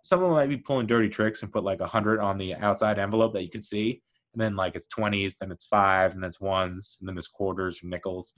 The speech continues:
But something tells me, I mean, I think you'd get whacked if you did that <laughs> to, to another, uh, mafia member,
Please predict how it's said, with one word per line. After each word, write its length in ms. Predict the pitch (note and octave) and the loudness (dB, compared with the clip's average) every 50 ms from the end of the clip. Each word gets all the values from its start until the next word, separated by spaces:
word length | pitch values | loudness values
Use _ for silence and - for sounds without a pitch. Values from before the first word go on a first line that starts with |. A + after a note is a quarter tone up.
| - - _ _ _ _ _ _ _ - | -20 -20 _ _ _ _ _ _ _ 0
But 280 | G2+ F#2+ G2 - - _ | 2 2 2 0 -4 _
something 280 | _ - F#3+ F3 G#3 F3+ | _ 0 2 2 4 6
tells 220 | D#3 C#3+ C#3+ C3 | 8 8 8 8
me, 100 | B2 B2 | 8 4
I 40 | A2+ | 4
mean, 360 | G#2+ G#2 G2+ F#2 F2+ G2 G#2+ - _ | 2 2 -2 -2 -6 -10 -14 -12 _
I 60 | A2 A2 | -4 -2
think 220 | - B2+ A#2 - | -2 -2 -2 0
you'd 160 | A#2+ A2 G#2 | -2 -2 0
get 200 | - G#2+ G#2 G#2 - | -2 -2 -2 -4 -8
whacked 540 | A2 F#2+ G#2 A2+ A2 G2+ F#2 - - - - _ _ _ | -6 0 2 4 4 4 2 -2 -8 -18 -20 _ _ _
if 200 | A2+ - - - | -6 -6 -4 -2
you 140 | A2 G#2 G2+ | -2 0 0
did 160 | G2+ G#2+ G2 | 0 0 0
that 240 | F#2+ F#2 F#2 - - _ | 0 0 0 -2 -4 _
<laughs> 60 | - | -4
to, 180 | - C#3+ A2 - _ - | -2 -2 -2 -4 _ 0
to 140 | - A#2+ A2 | 2 2 4
another, 360 | G#2 G#2+ G#2 G#2 G#2 G2 F#2+ | 4 2 2 2 2 2 2
uh, 240 | F#2 F#2 F2+ F2+ F2 | 0 -2 -6 -8 -4
mafia 380 | F2+ G2 G2+ G#2 - G2+ F2+ | -2 0 0 0 0 -2 -4
member, 420 | F2+ F2+ F2+ E2+ F2 E2+ E2+ F2 | -2 -4 -4 -4 -6 -6 -8 -10